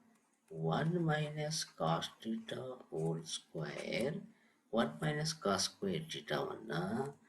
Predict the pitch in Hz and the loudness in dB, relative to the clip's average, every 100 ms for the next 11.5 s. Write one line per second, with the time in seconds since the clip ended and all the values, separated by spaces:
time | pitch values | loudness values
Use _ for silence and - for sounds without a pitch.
0 | _ _ _ 87 78 78 78 76 78 76 | _ _ _ 2 4 4 2 -2 -4 -4
1 | 73 76 82 95 147 220 - - - - | -4 -2 -4 0 2 4 0 -6 -6 -4
2 | - - - - - - - 98 95 92 | 0 2 4 2 -2 -6 -8 -4 -2 -2
3 | - 160 80 80 - 78 71 - - - | -4 -4 -2 -2 0 2 2 -2 -8 -10
4 | 69 76 71 113 185 240 - - _ _ | -6 -2 -2 2 4 2 -2 -20 _ _
5 | _ 156 151 98 82 53 53 - - - | _ -4 0 2 0 -2 -8 -10 -12 -4
6 | 151 131 80 - 73 80 110 170 - - | 0 2 2 0 -2 -2 0 -2 -4 -12
7 | _ _ _ 98 - 82 107 180 226 - | _ _ _ -6 -2 -2 2 2 0 -4
8 | _ - - - 165 156 76 - - 73 | _ -6 -4 -4 -4 -6 -4 -6 0 2
9 | 80 - 80 - - - 65 - - - | 2 2 0 0 0 -4 -2 -6 -10 0
10 | 131 90 71 - - - _ _ _ _ | 4 6 4 0 -12 -20 _ _ _ _
11 | _ - 180 190 | _ 2 4 4